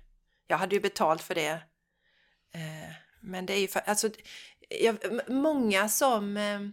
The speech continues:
följer Medical Medium mår ju väldigt, väldigt dåligt fysiskt och kanske är sjukskrivna och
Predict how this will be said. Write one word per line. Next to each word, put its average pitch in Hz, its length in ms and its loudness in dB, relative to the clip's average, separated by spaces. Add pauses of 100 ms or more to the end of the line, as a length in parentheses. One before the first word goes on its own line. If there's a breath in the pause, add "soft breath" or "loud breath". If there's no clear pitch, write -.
(460 loud breath)
följer 220 440 0
Medical 247 400 -4
Medium 180 540 -4
mår 190 340 -2
ju 180 340 -4
väldigt, 185 720 0
väldigt - 340 -2
dåligt 175 560 -4
fysiskt - 880 -6
och - 420 -8
kanske 190 320 0
är - 40 -2
sjukskrivna 165 1120 -4
och - 320 -8